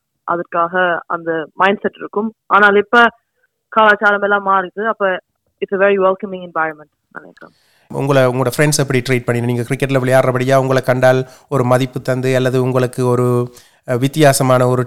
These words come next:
Speaker 2: ட்ரீட்மெண்ட் தருகின்றார்களா அல்லது நார்மலாகவே அவர்கள் வளமையான, அ, ஃப்ரெண்ட்ஸ் மாதிரியே பழகி கொண்டிருக்கின்றார்களா?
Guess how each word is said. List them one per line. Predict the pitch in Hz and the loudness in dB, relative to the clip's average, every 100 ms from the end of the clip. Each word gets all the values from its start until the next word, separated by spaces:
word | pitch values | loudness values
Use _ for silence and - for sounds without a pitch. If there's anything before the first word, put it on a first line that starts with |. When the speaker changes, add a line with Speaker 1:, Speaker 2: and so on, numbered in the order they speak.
| 143 | -2
Speaker 2:
ட்ரீட்மெண்ட் | 135 131 123 | -2 -2 -2
தருகின்றார்களா | 127 123 120 117 120 175 | -2 0 0 0 2 2
அல்லது | 226 190 180 170 160 | 2 0 0 2 2
நார்மலாகவே | 147 156 156 147 139 143 147 | 2 2 4 2 0 0 2
அவர்கள் | 143 139 139 131 | 2 2 0 0
வளமையான, | 131 135 143 139 135 131 135 - _ _ - | 0 0 2 2 2 0 -2 -12 _ _ 2
அ, | 135 127 | 2 4
ஃப்ரெண்ட்ஸ் | 139 135 135 | 2 0 2
மாதிரியே | 127 127 123 | 2 2 -2
பழகி | 127 127 123 | 0 0 0
கொண்டிருக்கின்றார்களா? | 120 117 110 113 110 107 110 | -2 -4 -4 -2 -2 -2 -6